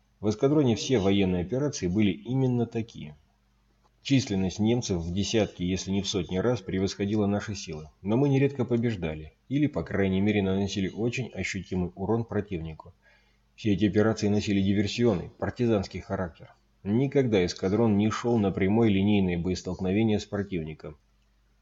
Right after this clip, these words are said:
тем более, когда у него было тяжелое вооружение. Сейчас нашим ротам вполне можно было воспользоваться теми методами. О нас финны ничего не знали, значит, элемент неожиданности присутствовал.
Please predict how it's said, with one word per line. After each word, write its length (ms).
тем 260
более, 320
когда 320
у 60
него 260
было 240
тяжелое 600
вооружение. 760
Сейчас 400
нашим 400
ротам 460
вполне 400
можно 420
было 240
воспользоваться 760
теми 360
методами. 640
О 140
нас 260
финны 320
ничего 340
не 120
знали, 340
значит, 360
элемент 340
неожиданности 560
присутствовал. 840